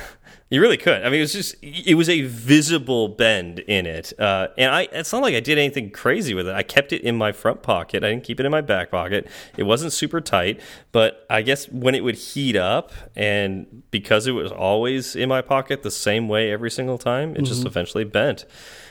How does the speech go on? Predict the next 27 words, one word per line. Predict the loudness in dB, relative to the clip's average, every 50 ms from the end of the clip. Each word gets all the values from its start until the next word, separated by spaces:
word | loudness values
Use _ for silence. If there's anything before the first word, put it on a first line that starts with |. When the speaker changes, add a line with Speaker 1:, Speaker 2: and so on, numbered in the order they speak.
| -20 _ -4
Speaker 1:
Um, | 0 0 2 2 2 0 0 -2 -4 -8 -12 -16 -18 _ -20 _ _ _ _ _ _ _ _ _ -8 -2
never | -2 0 2 2
had | 2 2
a | 0
problem | -2 -4 -2 -2 0 0 -2
with | -4 -4 -2
it. | -2 -2 -2
It |
just, | -4 -8 -10 -8 -6
it | -6
was | -6 -6 -4
bent. | 0 0 0 0 0 -6
It | -12
was | -12 -6
kinda | -4 -4 -2 -2
weird. | -2 -4 -4 -6 -12 -16 -16 -10
Speaker 2:
<laughs> | -6 -4 0
Speaker 1:
Um, | 2 2 2 2 0 -2 -6 -8 -10 -10 -4 4 6
anyways, | 6 6 6 4 2 -2 -2 2
um, | 4 4 6 6 4 2 -2 -8 -14 -20 _ _ _ -20 -20 -20 _ _ _ _ _ _ _ _ -12 -2
so | 4 4
I | 4
got | 4 4 -2
the | -2
six | -2 -2 0 0 0
S, | 0 0 -2 -4 -6 -8 -2
and | 2 2 2 2 2 0 -4 -6